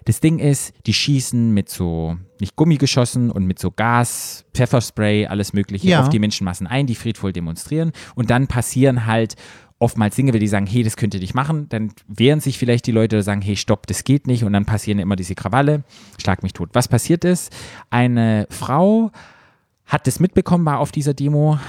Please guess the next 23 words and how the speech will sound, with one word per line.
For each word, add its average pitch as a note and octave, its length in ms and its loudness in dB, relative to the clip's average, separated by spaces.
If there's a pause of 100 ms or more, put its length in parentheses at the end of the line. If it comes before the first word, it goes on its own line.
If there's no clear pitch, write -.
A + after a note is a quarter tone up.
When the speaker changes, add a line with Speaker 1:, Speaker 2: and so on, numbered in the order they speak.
(220)
Speaker 1:
zwanzig - 320 0
Poli-, A2 260 0 (100)
Polizeiautos C3 720 -2
kamen G2 280 -2
an. F#3 300 -2 (720)
Diese B2 240 0
Frau C3 640 4 (100)
hat A2 140 -4
sich - 240 -8
komplett A2+ 320 -2
nackt G#2 160 -6
ausgezogen. E3+ 460 -4 (680)
Speaker 2:
Komplett D3 240 4
Speaker 1:
Und F3 80 -2
Speaker 2:
nackt? - 300 -4
Speaker 1:
komplett A2+ 360 0
nackt G#2+ 220 -2
ausgezogen, D3+ 460 -2
hatte A#2+ 180 -2
nur A#2+ 140 0
ihren G#2+ 100 2
Mundschutz B2+ 500 -4
auf D3+ 160 -6